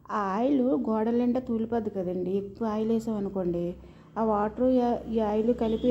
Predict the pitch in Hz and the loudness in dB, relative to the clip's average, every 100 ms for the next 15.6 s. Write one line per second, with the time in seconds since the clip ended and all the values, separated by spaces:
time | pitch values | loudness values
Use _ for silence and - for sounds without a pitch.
0 | 226 220 226 226 220 262 240 220 208 233 | 4 2 2 0 0 -2 4 4 6 6
1 | 247 247 226 220 226 202 180 175 175 175 | 6 6 4 2 -2 -4 -4 -4 -4 -6
2 | - - - - 240 247 240 247 247 339 | -10 -14 -12 -2 0 2 2 2 2 2
3 | 349 269 208 - 285 294 226 214 208 - | 2 -2 -4 -4 -4 0 2 2 0 -4
4 | - 208 214 226 233 226 214 220 190 180 | -10 -2 2 2 2 2 2 0 -4 -6
5 | - - - - 247 208 196 185 170 175 | -10 -14 -12 -2 0 2 0 -2 -4 -8
6 | - - - - - - - - - - | -18 -20 -20 -20 -20 -20 -20 -20 -20 -6
7 | 214 214 214 220 220 214 214 208 196 185 | -2 0 0 0 2 0 -2 -4 -4 -6
8 | - - 202 202 202 185 196 185 196 220 | -8 -10 -4 0 0 0 -2 -4 -4 -2
9 | 262 277 240 220 233 233 240 214 196 180 | 2 2 2 0 -4 -2 -2 -2 -4 -4
10 | 175 180 180 - - _ 247 254 240 240 | -4 -4 -8 -14 -20 _ 0 2 2 2
11 | 247 247 247 254 247 247 247 233 233 233 | 0 0 2 2 4 2 2 0 -2 -2
12 | 247 302 359 339 - - - - 240 240 | -2 0 -2 -4 -18 -20 -20 -4 -2 0
13 | 240 214 202 196 196 202 190 190 180 - | -2 -2 -2 -4 -2 -2 0 0 0 -2
14 | - - - - - - - - - 247 | -10 -20 -20 -20 -20 -20 -20 -18 0 2
15 | 247 240 220 202 196 | 2 2 0 0 0